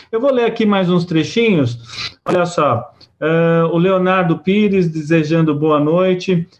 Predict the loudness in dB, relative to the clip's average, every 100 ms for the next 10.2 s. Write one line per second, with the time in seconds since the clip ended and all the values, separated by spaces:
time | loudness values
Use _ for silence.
0 | -4 -4 0 0 2 0 0 2 2 -2
1 | -2 0 2 0 0 0 2 2 2 0
2 | -2 0 0 0 0 2 2 0 -4 -16
3 | -20 _ -2 0 0 0 0 0 2 2
4 | 2 0 0 -2 -2 0 2 2 0 0
5 | -2 0 0 0 0 2 2 0 0 0
6 | 2 0 0 2 2 2 0 -4 -8 -20
7 | _ -4 0 0 0 0 2 2 0 -2
8 | 0 2 0 0 0 2 2 0 0 0
9 | 2 0 0 0 -2 0 0 2 0 0
10 | -2